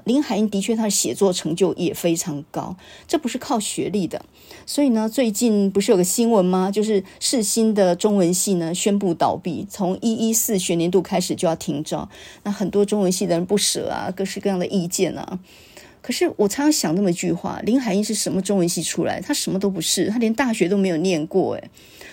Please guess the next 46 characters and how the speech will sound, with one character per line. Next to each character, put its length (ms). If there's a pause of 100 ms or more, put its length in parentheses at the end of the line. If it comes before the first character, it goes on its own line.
那 160
反 240
观 160
现 160
在 40
中 200
文 100
系 140
的 80
学 240
生， 340 (340)
呃， 220
比 140
如 60
说 120
最 160
近 420
台 200
文 180
馆 160
的 100
经 220
典 180
奖 240 (280)
发 180
表 240
了， 220 (380)
那 140
经 200
典 180
奖 240
入 180
围 160
三 240
十 160
本， 300 (380)
呃， 440
这 120
个 200 (120)
得 180
奖 240
的 80
八 260
本 300
里 180
面 220